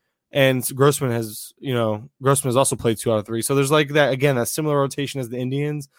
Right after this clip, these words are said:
It seems like Canha, Piscotty, and Grossman are in two out of, two for, two people are getting, like, that. I can't even speak right now. You have three people fighting for two spots, and it seems like a, a rotating door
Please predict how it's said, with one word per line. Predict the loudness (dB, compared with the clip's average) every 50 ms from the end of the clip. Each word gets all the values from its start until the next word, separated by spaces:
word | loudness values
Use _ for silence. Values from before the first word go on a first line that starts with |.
| _ _ -8
It | -8 -4
seems | -2 2 2
like | 2 2 2 _ _
Canha, | -4 0 2 2 4 4 4 2
Piscotty, | 2 0 -4 -4 -2 2 2 4 4 4 2 0 0
and | 0 2
Grossman | 2 2 2 2 0 -4 -2 -2
are | -2
in | -2 0 0 0 0 0 -4 _ _ _ _
two | -8 -2 2 4 4
out | 6 4 4
of, | 0 -2 _
two | -4 0 2 2 2
for, | 0 0 -2 -2 -2 -4 -10
two | -8 -6 -4 -6 -6 _ _ _ _ _ _ _ _ _ _ _ _ _ _
people | -2 0 2 4
are | 4 4
getting, | 4 4 2 2 2 0 -2 -4 -6
like, | -6 -8 -8 -8
that. | -10 -10
I | -12 -14 _ _ _ _ _ _ _ _ _ _ _ _ _ _ 2
can't | 4 4 4
even | 4
speak | 0 0 2 2 2 2
right | 2 0 0
now. | -2 -4 -4 -6 -12 _ _ -20 -20 _ _ _ -4
You | 2 6 6
have | 6 6 6
three | 4 4 4
people | 6 6 8 8 8 8 6 _ -12 _ 2
fighting | 4 4 4
for | 4 2
two | 0 0 -2
spots, | 0 2 4 4 4 4 2 -2 -4
and | -4 -4 -4
it | -4
seems | -4 -6 -2
like | 0
a, | 2 2 2 2 2
a | 0
rotating | 2 2 0 0 0 0 0 0 2
door | 2 2 2 2 0 -4 -6